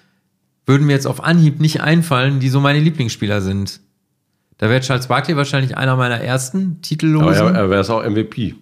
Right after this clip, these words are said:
Speaker 1: Ne?
Speaker 2: Also das ist ja gar nicht so
Speaker 1: Ja, natürlich war er voll, er war auch im, im Finale, klar, ne? Ähm,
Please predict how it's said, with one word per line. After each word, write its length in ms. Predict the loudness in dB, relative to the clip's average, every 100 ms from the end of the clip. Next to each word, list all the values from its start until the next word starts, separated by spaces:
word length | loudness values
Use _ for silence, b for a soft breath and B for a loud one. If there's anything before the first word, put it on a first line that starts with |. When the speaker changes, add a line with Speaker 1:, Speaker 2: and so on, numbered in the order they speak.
| -8
Speaker 1:
Ne? 180 | -2 2
Speaker 2:
Also 180 | 2 2
das 140 | 0
ist 40 | 2
ja 80 | 0
gar 120 | 0
nicht 140 | -2 -8 -6
so 800 | -6 -6 0 2 6 6 4 -2 -12 _ -8
Speaker 1:
Ja, 140 | -4 -2
natürlich 340 | 0 0 2
war 80 | 2
er 100 | 0
voll, 160 | 0 0
er 120 | 0
war 80 | 0
auch 120 | -2
im, 120 | -4
im 180 | -6 -6
Finale, 640 | -4 0 2 2 2 0
klar, 340 | -2 -2 0 -2
ne? 380 | -2 -2 -4 -6
Ähm, 360 | -6 -4 -6